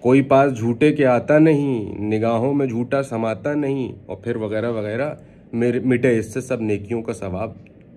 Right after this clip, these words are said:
अब मैं ये समझ गया कि ये मेरी तरबियत हो रही है और मुझे सिखाया जा रहा है कि झूठ बोलना कितना,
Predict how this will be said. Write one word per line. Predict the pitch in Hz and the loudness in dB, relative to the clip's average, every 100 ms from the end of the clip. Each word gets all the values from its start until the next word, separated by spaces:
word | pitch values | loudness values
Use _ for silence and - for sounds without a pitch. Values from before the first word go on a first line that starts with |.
| - | -12
अब | 120 110 117 | -8 -6 0
मैं | 139 165 | 4 4
ये | 160 156 | 4 2
समझ | 120 135 | 2 0
गया | 127 123 131 | 0 -2 -4
कि | 131 135 | -6 -8
ये | - | -4
मेरी | 120 107 120 120 - - - - - 101 | -2 -2 -2 -6 -12 -20 -20 -20 -12 -4
तरबियत | 98 104 123 - | -2 2 2 0
हो | 104 | -4
रही | 113 123 | -2 -4
है | |
और | 113 | -4
मुझे | 98 98 | -4 -4
सिखाया | 104 92 92 98 120 | -6 -10 -6 -2 0
जा | 107 95 | 0 -2
रहा | 95 | -2
है | 110 | -4
कि | 101 120 - - - - - - - - | -8 -12 -14 -20 -20 -20 -20 -20 -18 -8
झूठ | 98 113 | -2 2
बोलना | 104 98 107 | 4 2 0
कितना, | 101 92 104 | -2 -4 -4